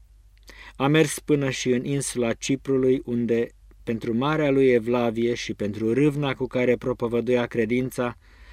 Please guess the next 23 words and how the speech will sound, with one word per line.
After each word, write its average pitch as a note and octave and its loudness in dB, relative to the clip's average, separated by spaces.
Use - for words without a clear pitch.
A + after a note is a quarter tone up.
a D3 2
fost D#3 2
ales C3+ 2
episcop C3 -2
în B2 -4
Cirena A#2 2
Ciprului. D#2+ -10
Și - 2
era F3 10
atunci E3 2
vreme C3+ 4
de B2 2
prigoană B2+ 2
împotriva B2+ 0
creștinilor B2 -2
și - -4
stăpân D3+ 2
în D#3 0
Cipru C#3+ 2
era C3+ 4
cruntul C#3+ 2
dregător B2 4
Savin, B2 0